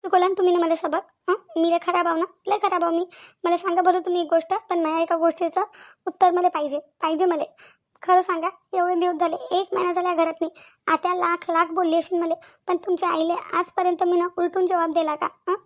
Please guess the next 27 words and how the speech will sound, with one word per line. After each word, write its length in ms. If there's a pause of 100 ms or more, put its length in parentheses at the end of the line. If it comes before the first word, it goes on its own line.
(140)
उलटून 260
जबाब 200
दिला? 140 (400)
तुमची 200
आई 80
जितकी 280
मला 180
बोलते, 320
काही 240
बोलते, 260
मी 180
चुपचाप 360
ऐकून 240
घेतो. 180 (120)
मी 120
एक 80
शब्द 300
बोलत 280
नाही 140
तुमच्या 220
आईले. 180 (400)
मग 120
माई 160
गलती 240
कुठं 200
आहे 100
इथं? 160